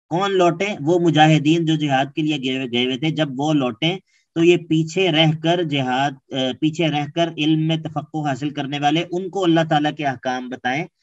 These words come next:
लअल्लहुम यहजरून, तो शायद वो भी अल्लाह ताला की नाफरमानी से बच सकें।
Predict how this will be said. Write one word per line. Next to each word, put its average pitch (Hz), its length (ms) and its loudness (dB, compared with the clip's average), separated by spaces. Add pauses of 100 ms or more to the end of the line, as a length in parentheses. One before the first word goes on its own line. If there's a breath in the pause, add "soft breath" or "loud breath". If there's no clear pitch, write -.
(160)
लअल्लहुम 151 640 2
यहजरून, 139 560 -2
तो 156 80 -8
शायद 143 280 -2
वो 139 260 -2
भी 160 300 0 (200)
अल्लाह 135 200 -4
ताला 139 300 -2
की 147 140 -8
नाफरमानी 120 520 -6
से 113 100 -8
बच 98 240 -14
सकें। 87 220 -16